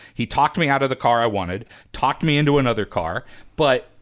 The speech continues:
for, like, good reason, and then a day later or two days later showed up with it on my driveway.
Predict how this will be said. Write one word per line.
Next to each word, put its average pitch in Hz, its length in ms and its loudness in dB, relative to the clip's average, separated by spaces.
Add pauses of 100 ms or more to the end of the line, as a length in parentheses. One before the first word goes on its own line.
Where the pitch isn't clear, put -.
for, 139 260 -2
like, 131 220 -2
good 160 160 0
reason, 147 560 0
and 139 240 0
then 143 340 2
a 147 120 0
day 151 200 2
later 151 440 2
or 143 60 4
two 165 160 0
days 156 220 2
later 170 260 2
showed 165 280 2
up 156 120 0
with 165 140 0
it 160 100 2
on 160 60 0
my 165 120 2
driveway. 139 560 0